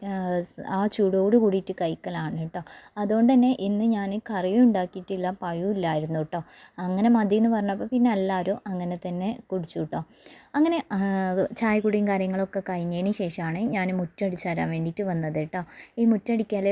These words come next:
ഒരു വല്ലാത്തൊരു ടാസ്ക്കാണ് ട്ടോ എന്നെ സംബന്ധിച്ച്. കാരണം എനിക്ക് ആ മുറ്റടിക്കാൻ കുറച്ച് തോനുണ്ട് ട്ടോ. അപ്പോൾ അതൊന്ന് അടിച്ചാരി കഴിഞ്ഞാൽ അത്രയും വലിയ പണി കഴിഞ്ഞു ട്ടോ. അങ്ങനെ ഇതാ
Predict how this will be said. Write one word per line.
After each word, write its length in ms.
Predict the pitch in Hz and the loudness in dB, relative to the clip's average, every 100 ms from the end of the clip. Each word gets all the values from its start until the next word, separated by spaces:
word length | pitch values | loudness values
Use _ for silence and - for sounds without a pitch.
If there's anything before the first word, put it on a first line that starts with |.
| 208 | 2
ഒരു 240 | 185 202 208 190 | 2 2 2 2
വല്ലാത്തൊരു 520 | 185 185 202 226 240 | 0 -2 -2 0 0
ടാസ്ക്കാണ് 640 | 202 185 175 - 180 175 170 | 0 -4 -6 -6 -6 -4 -4
ട്ടോ 120 | 175 | -4
എന്നെ 240 | 170 190 | -4 -4
സംബന്ധിച്ച്. 600 | 214 233 208 185 180 - | 0 2 2 2 -2 -4
കാരണം 420 | 196 185 180 196 220 | -6 -6 -4 -4 -4
എനിക്ക് 280 | 254 196 220 | -4 -4 -2
ആ 20 | |
മുറ്റടിക്കാൻ 600 | 214 202 - 226 208 214 208 | 0 0 0 -2 -2 -2 -2
കുറച്ച് 260 | 202 196 | -2 -2
തോനുണ്ട് 440 | 190 175 175 175 160 | -2 -2 -2 -2 -2
ട്ടോ. 140 | 160 | -2
അപ്പോൾ 140 | 170 180 | -4 -4
അതൊന്ന് 340 | 180 196 214 | -2 -2 0
അടിച്ചാരി 460 | 208 196 220 202 214 | -2 -2 -2 0 0
കഴിഞ്ഞാൽ 500 | 202 190 185 180 196 - | -2 -2 -2 0 0 -2
അത്രയും 400 | - - 196 233 | -8 -4 2 4
വലിയ 200 | 214 202 | 4 2
പണി 260 | 196 185 | 0 -4
കഴിഞ്ഞു 380 | 190 175 170 165 | -2 -2 -2 -4
ട്ടോ. 180 | 160 170 165 - - - - - _ - | -6 -8 -10 -20 -20 -20 -20 -20 _ -4
അങ്ങനെ 220 | 311 339 | 0 4
ഇതാ 160 | 262 | 6